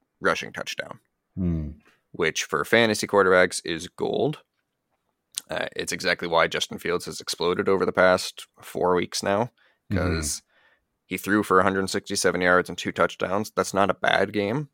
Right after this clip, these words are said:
Speaker 1: but it's an average game for a fantasy quarterback. But when you run for a hundred forty-seven yards and two touchdowns on top of it, now that's an elite quarterback.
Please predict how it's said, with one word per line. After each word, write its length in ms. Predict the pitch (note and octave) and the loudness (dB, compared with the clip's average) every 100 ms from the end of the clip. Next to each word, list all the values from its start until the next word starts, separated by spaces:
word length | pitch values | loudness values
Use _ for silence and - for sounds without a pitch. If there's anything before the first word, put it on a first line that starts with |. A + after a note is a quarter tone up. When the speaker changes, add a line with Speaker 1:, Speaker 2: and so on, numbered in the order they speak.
| _ _ _ _ _ _ - | _ _ _ _ _ _ 2
Speaker 1:
but 160 | F#2 | 2
it's 160 | F2+ - | 2 -2
an 160 | F#2 | 2
average 400 | D#2+ D#2+ B1 - | 2 2 -2 -6
game 240 | - - - | -6 -8 -6
for 160 | A1+ | -4
a 40 | - | -4
fantasy 320 | - - - | -4 -6 -8
quarterback. 540 | - - - - - _ _ - | -6 -4 -4 -6 -8 _ _ 0
But 140 | F2+ | 0
when 140 | F2 E2+ | 2 -2
you 100 | E2 | 0
run 320 | F2 E2+ F2 | 2 4 2
for 220 | F2 F2+ | 0 2
a 60 | E2+ | 2
hundred 360 | F2 F2 E2+ E2 | 0 -2 -2 -2
forty-seven 520 | E2+ E2 - F2 F#2 | -4 -2 0 0 2
yards 280 | F#2 G2+ - | 2 2 -2
and 120 | E2 | -8
two 140 | - | -8
touchdowns 440 | - E2+ - F2+ E2+ | -2 -2 0 -4 -4
on 80 | F2 | -4
top 240 | E2+ F2 | -2 -2
of 100 | F#2+ | 0
it, 180 | B2 - _ _ - | -2 -2 _ _ 0
now 140 | F2+ | 2
that's 220 | E2 E2 | 2 0
an 80 | C#2 | -4
elite 300 | D2 F#2+ - | -4 -4 -8
quarterback. 640 | - - - - E2+ - | -10 -8 -4 -4 -6 -12